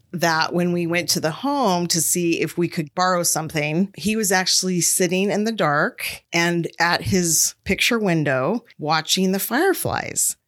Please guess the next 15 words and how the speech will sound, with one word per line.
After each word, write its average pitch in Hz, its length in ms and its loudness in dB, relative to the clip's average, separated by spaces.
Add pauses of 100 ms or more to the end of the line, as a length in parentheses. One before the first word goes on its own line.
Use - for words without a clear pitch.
And 196 180 4
while 202 180 2
he 202 140 2
wasn't 220 420 0
outside, 247 640 2
what 175 160 2
he 185 140 0
was 170 220 2
doing 247 320 2
was 165 220 2
engaging 160 580 0
in 147 160 -2
nature. 170 680 0
The 175 160 -2
profound 254 680 0